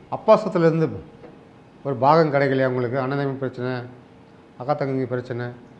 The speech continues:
வம்பு வழக்கு, கோர்ட்டு பிரச்சனை எல்லாமே விடுதலை ஆக போகுது. பேச்சுவார்த்தை மூலம் முடிச்சு நீங்க ஒரு சாதகமா பாகப்பிரயம் பண்ணிக்கங்க. அப்பா சொத்து, அம்மா சொத்து இதெல்லாம் கண்டிப்பா வரும். பெண்களுக்கு தாய் வழியிலிருந்து வர வேண்டிய உறவு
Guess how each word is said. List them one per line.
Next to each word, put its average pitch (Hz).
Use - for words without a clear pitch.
வம்பு 139
வழக்கு, 135
கோர்ட்டு 131
பிரச்சனை 123
எல்லாமே 139
விடுதலை 131
ஆக 117
போகுது. 110
பேச்சுவார்த்தை 143
மூலம் 131
முடிச்சு 123
நீங்க 139
ஒரு 127
சாதகமா 143
பாகப்பிரயம் 127
பண்ணிக்கங்க. 123
அப்பா -
சொத்து, 135
அம்மா 135
சொத்து 131
இதெல்லாம் 127
கண்டிப்பா 113
வரும். 110
பெண்களுக்கு 165
தாய் 156
வழியிலிருந்து 147
வர 135
வேண்டிய 123
உறவு 131